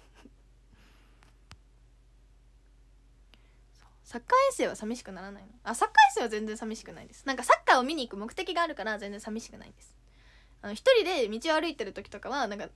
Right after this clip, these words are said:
特に目的もないので、一人でさ、お出かけする時ってあんま目的を持たない人なんですよ。こう、プラプラしてる時は。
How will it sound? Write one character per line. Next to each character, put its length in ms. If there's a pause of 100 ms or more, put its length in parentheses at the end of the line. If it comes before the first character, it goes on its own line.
特 160
に 80
目 160
的 220
も 100
な 100
い 80
の 100
で、 280 (100)
一 200
人 120
で 80
さ、 240 (220)
お 80
出 80
か 80
け 80
す 80
る 80
時 180
っ 60
て 80
あ 60
ん 20
ま 100
目 160
的 220
を 20
持 140
た 100
な 80
い 60
人 160
な 80
ん 80
で 40
す 140
よ。 60 (480)
こ 80
う、 20
プ 80
ラ 80
プ 80
ラ 80
し 60
て 80
る 80
時 240
は。 100